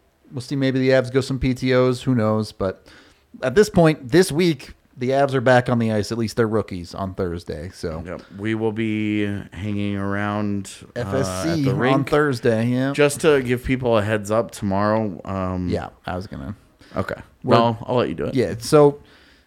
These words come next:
Speaker 1: we promised a show about hockey culture, and it's gonna be a serious show that we're gonna talk about tomorrow.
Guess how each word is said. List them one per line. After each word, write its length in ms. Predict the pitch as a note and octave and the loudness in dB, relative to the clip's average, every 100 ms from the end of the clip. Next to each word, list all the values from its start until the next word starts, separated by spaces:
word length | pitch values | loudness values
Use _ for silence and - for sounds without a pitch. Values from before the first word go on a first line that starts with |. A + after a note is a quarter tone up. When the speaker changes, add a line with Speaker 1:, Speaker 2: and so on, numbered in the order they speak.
| _ | _
Speaker 1:
we 140 | D3 E3 | -2 0
promised 440 | A#3 B3 A#3 - | 6 8 8 4
a 40 | G#3+ | 2
show 360 | F#3+ F3 E3+ | 8 10 10
about 280 | D3 C#3 C3+ | 8 6 6
hockey 320 | B2 B2 B2 | 6 4 0
culture, 600 | A2+ A2+ G#2+ A2+ G#2+ G2+ - | -4 -4 -2 -2 -2 -4 -10
and 160 | G#2 | -8
it's 120 | G2 - | -8 -2
gonna 180 | C3 | 0
be 140 | B2 A#2+ | 4 2
a 40 | |
serious 420 | A2+ A2 G2 F#2+ | 2 0 -2 -2
show 360 | - F2+ D2 D2+ _ | -6 -12 -12 -16 _
that 140 | G2 | -6
we're 80 | G#2 | -4
gonna 160 | A2 G#2+ | -4 0
talk 240 | G#2+ F#2+ | 0 0
about 200 | F#2+ E2+ | -2 -4
tomorrow. 520 | G#2+ B2+ D#3 C#3+ C3+ | 0 4 6 6 2